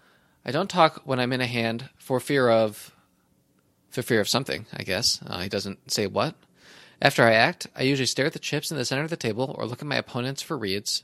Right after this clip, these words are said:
but I don't talk. I consider this sound strategy as I'm not very skilled at manipulating people with speech, though I am married, so <laughs> I convinced someone of something at one point."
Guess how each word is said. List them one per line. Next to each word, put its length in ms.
but 100
I 40
don't 180
talk. 240
I 40
consider 300
this 160
sound 220
strategy 400
as 120
I'm 100
not 160
very 100
skilled 320
at 60
manipulating 500
people 260
with 120
speech, 460
though 80
I 80
am 200
married, 460
so 300
<laughs> 80
I 80
convinced 400
someone 340
of 80
something 380
at 100
one 140
point." 280